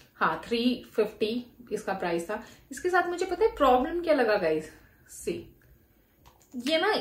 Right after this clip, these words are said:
इतना ज्यादा chunky है, इतना ज्यादा chunky है, पता नहीं बहुत लोग इसकी तारीफ करते हैं, पर मुझे ये बिल्कुल भी नहीं अच्छा लगा। मैंने जब भी इसे अपने foundation में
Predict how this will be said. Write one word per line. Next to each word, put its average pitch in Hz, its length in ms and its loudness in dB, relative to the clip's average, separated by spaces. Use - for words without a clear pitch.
इतना 311 600 0
ज्यादा 220 540 4
chunky 247 580 2
है, 240 440 2
इतना 269 280 0
ज्यादा 226 280 4
chunky 220 340 -4
है, 233 80 2
पता 247 260 -2
नहीं 311 120 -4
बहुत 240 260 0
लोग 285 160 0
इसकी 294 180 -4
तारीफ 247 420 2
करते 247 180 0
हैं, 302 80 -2
पर 349 100 -2
मुझे 349 240 -4
ये 466 200 4
बिल्कुल 277 320 -2
भी 359 220 -6
नहीं 440 120 4
अच्छा 277 260 0
लगा। 214 280 2
मैंने 330 200 0
जब 302 180 6
भी 339 100 2
इसे 381 160 0
अपने 392 180 -4
foundation 285 500 2
में 330 340 -2